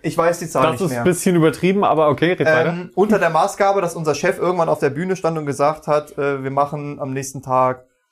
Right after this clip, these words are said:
Speaker 1: erst um zwölf
Speaker 2: Hm.
Speaker 1: und nicht, äh, frühs gleich. Also konnte man sich schon ein bisschen mehr gönnen und ich hatte aber auf dem Heimweg, äh, ich wollte auf den Heimweg gehen und hatte Hunger.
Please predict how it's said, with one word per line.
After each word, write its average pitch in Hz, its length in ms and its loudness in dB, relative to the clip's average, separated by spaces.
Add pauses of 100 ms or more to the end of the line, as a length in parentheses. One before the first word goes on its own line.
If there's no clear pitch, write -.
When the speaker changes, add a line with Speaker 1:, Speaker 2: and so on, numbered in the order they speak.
(200)
Speaker 1:
erst 131 220 -2
um 135 100 -6
zwölf 123 480 0 (280)
Speaker 2:
Hm. 110 220 0
Speaker 1:
und 131 120 -6
nicht, 131 180 -2
äh, 123 440 -2
frühs 135 360 -8
gleich. 117 340 -4 (300)
Also 139 460 0 (340)
konnte 190 300 -2
man 160 140 -2
sich - 380 -10
schon 170 220 -2
ein 151 80 -2
bisschen 147 300 -4
mehr 156 300 2
gönnen 196 280 0
und 151 300 -8
ich 147 140 -10
hatte - 260 -2
aber 180 460 0
auf 156 100 -4
dem 143 160 -10
Heimweg, 160 460 -2
äh, 139 80 -2
ich - 160 -12
wollte 156 420 0
auf - 140 -6
den 135 200 -8
Heimweg 143 400 -4
gehen 175 380 -2 (380)
und 135 120 -8
hatte 180 280 -4
Hunger. 196 460 0